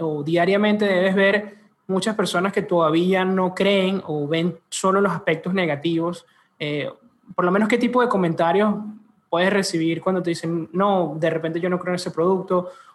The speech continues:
o "Solo se utiliza para cierto tipo de, de, de actividades ilícitas"? ¿Qué, qué le dices a, a este tipo de personas?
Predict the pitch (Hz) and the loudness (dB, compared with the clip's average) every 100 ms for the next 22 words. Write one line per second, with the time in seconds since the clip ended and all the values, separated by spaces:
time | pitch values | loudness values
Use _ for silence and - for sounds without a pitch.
0 | _ 151 151 175 175 185 175 165 165 175 | _ -2 0 0 0 -2 -2 0 0 0
1 | 180 165 156 147 170 160 175 175 175 180 | 2 2 0 -2 -4 -2 -2 -2 0 2
2 | 175 165 156 151 139 139 151 143 151 151 | 2 0 0 -2 -2 -4 -6 -4 -4 -2
3 | 165 160 180 - 165 165 - 185 180 - | -2 -2 -2 -4 -6 -4 -2 -2 -4 -4
4 | 208 233 240 240 226 175 170 165 165 175 | 0 2 2 0 0 -2 -2 -2 -4 -4
5 | 180 175 175 147 139 147 135 | -4 0 -2 -2 -6 -8 -8